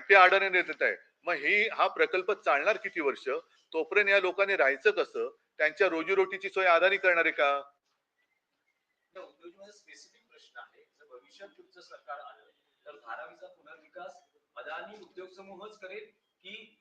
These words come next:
Speaker 2: नवी काही योजना तुम्ही आणणार?
Speaker 1: बघा, ह्याच्यामध्ये जे काय आहे, ही संपूर्णपणे धुळफेक दिसते आणि माझं मत असं आहे की हे टेंडर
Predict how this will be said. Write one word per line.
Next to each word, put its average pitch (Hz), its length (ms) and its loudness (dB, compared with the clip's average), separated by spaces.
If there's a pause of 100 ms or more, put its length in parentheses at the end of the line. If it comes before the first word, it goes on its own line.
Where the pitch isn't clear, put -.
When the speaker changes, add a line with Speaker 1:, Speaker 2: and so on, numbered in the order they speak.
(100)
Speaker 2:
नवी 190 500 -16 (100)
काही 185 260 -14
योजना 165 480 -16 (160)
तुम्ही - 160 -20
आणणार? - 200 -12
Speaker 1:
बघा, 170 200 8
ह्याच्यामध्ये 165 800 6 (240)
जे 147 140 0
काय 156 180 4
आहे, 135 440 2
ही 139 80 -8
संपूर्णपणे 147 560 -8
धुळफेक 123 380 -6
दिसते 123 440 -4 (420)
आणि 156 420 -2 (360)
माझं 131 320 2
मत 147 240 0
असं 139 220 0
आहे 143 100 2
की 156 180 -6
हे 139 160 -2
टेंडर 131 440 0